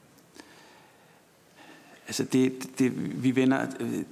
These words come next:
det, det er stadig meget uklart, altså det her, altså præcis, altså hvad, hvad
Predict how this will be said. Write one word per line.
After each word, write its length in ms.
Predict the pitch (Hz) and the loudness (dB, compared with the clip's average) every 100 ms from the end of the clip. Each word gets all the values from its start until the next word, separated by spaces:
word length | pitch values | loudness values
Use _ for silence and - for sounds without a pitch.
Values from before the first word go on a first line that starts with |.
| - - | -10 0
det, 160 | 131 | 2
det 60 | 139 | 2
er 40 | |
stadig 260 | 135 151 175 | 2 2 2
meget 200 | 170 170 | 4 4
uklart, 400 | 175 185 156 - | 2 0 -2 0
altså 160 | - 127 | -4 -2
det 160 | 151 156 | 0 2
her, 140 | 127 | 0
altså 280 | 110 123 - | -2 -2 -2
præcis, 560 | 147 - 175 - - - - - - | -2 0 -2 -2 -8 -12 -20 -20 -8
altså 280 | 135 123 117 117 - - - - - - - - - _ _ _ | -6 -2 -2 -4 -18 -20 -20 -20 -20 -20 -20 -20 -20 _ _ _
hvad, 440 | 120 107 147 185 180 - - - | -4 0 2 0 -2 -10 -14 -4
hvad 280 | 123 170 | 0 0